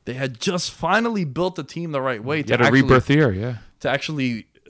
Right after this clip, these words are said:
Speaker 1: protect him. And I think if it wasn't for Pat Mahomes throwing fifty touchdowns last year, he might have won, won M V P, especially when,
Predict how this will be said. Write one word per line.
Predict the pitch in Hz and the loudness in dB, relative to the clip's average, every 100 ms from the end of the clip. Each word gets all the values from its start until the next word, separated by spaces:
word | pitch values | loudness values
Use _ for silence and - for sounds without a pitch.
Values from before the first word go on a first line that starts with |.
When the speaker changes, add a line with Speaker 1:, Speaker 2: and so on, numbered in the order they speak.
| - - | -6 -2
Speaker 1:
protect | - 110 131 202 - | -2 0 0 0 0
him. | 101 101 147 | -4 -4 -4
And | 120 120 120 | -4 -2 -4
I | 117 127 | -2 0
think | 175 147 110 | 0 -2 -4
if | 101 | -6
it | |
wasn't | 113 120 120 | -2 -2 -2
for | - | -6
Pat | 101 123 107 | -4 -2 0
Mahomes | 107 131 120 | -2 -2 -4
throwing | 120 107 101 | -4 -6 -6
fifty | 107 - | -8 -10
touchdowns | 101 110 107 101 101 | -8 -6 -6 -8 -8
last | 98 95 | -8 -10
year, | 98 | -8
he | 156 | -8
might | 226 277 | -6 -4
have | |
won, | 220 156 - - - | -4 -4 -8 -20 -20
won | 104 113 147 131 | -16 -4 -2 0
M | 123 | -2
V | 113 | -2
P, | 98 143 120 - | -2 -4 -4 -10
especially | - 131 135 | -8 -6 -4
when, | 123 113 | -2 -4